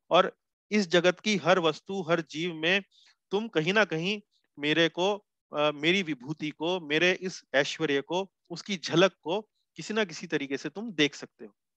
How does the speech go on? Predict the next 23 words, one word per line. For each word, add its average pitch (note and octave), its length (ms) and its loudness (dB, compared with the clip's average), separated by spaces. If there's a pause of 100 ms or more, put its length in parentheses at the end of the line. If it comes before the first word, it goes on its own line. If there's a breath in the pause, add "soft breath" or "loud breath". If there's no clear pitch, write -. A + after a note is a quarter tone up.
(280)
तो D3 60 -8
यही D3 240 -4
बात E3+ 320 6 (320 soft breath)
अर्जुन C#3+ 260 -4
को D3+ 120 -6
वो G3+ 80 2
बीसवें D3 340 -10
श्लोक B2 300 -12
में F#3 60 -10
बताते C3+ 360 0
हैं। G#2+ 160 -16 (1600 soft breath)
और G3 420 6 (640)
आगे E3 480 2 (400)
<clears throat> E3+ 380 -8 (680)
अब F#3 300 2
इक्कीस A3 340 -4
से A3+ 180 6
लेके, G3+ 440 6
अ, D3+ 600 0
इक्कीसवें G#3 460 -4
श्लोक F3 320 -2
में F3+ 120 -2
भगवान D3+ 480 2